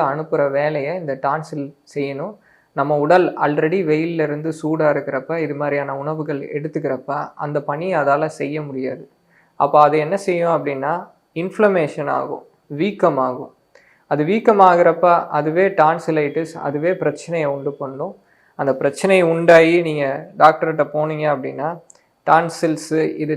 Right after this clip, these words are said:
தேவையில்லாத ஒரு கிளாண்டு அப்படின்ட்டு அதை நீக்கிறதுக்கு சொல்லுவாங்க, சர்ஜரி பண்ண சொல்லுவாங்க. இந்த டான்சிலிட்டிஸ் அதுலேருந்து எல்லாமே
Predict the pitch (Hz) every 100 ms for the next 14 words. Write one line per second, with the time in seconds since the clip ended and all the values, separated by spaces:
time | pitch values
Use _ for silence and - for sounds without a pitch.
0 | 151 156 165 160 143 147 147 156 147 135
1 | 135 139 139 139 - - 139 139 135 180
2 | 175 - 139 135 160 175 156 139 135 147
3 | 147 131 131 127 123 139 - - 139 156
4 | 156 - 131 131 127 120 113 110 _ _
5 | _ _ _ _ _ 139 135 135 143 147
6 | 147 139 143 143 143 147 151 156 156 156
7 | 156